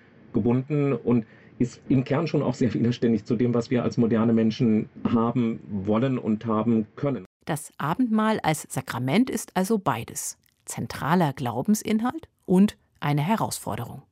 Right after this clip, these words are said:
Speaker 1: Der Gedanke da, in, mit und unter Brot und Wein ist der Leib Christi, ist schon ein sehr, sehr fremder Gedanke.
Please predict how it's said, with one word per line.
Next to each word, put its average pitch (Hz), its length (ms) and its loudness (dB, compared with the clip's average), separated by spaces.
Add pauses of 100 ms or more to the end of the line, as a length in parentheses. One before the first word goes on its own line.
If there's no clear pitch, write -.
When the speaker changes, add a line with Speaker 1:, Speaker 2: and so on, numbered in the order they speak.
(140)
Speaker 1:
Der 107 140 0
Gedanke 110 520 0
da, 113 160 2
in, 120 300 4
mit 123 160 2
und 113 220 0
unter 120 300 2
Brot 113 440 0
und 110 200 0
Wein 113 280 2
ist 120 240 -6
der 110 80 2
Leib 107 240 0
Christi, 135 380 0 (260)
ist - 260 -4
schon 127 240 2
ein 117 260 2
sehr, 117 420 2 (400)
sehr - 160 0
fremder - 260 2
Gedanke. 160 420 0